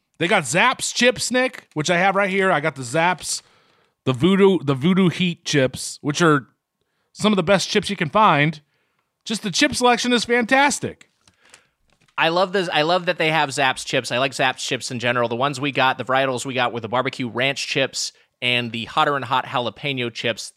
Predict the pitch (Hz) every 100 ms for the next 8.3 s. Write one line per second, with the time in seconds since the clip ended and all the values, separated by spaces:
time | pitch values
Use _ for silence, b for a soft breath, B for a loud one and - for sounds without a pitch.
0 | - 139 180 170 175 160 - 147 117 -
1 | 139 180 151 131 127 135 135 - - 135
2 | 160 143 131 110 101 123 120 110 117 117
3 | 113 104 120 113 107 120 - 107 117 117
4 | 104 117 113 113 113 - 123 143 147 117
5 | 107 101 107 98 - 107 B B - 143
6 | 131 135 165 175 151 147 180 196 170 139
7 | 135 139 143 117 127 127 - 120 - 123
8 | - 143 123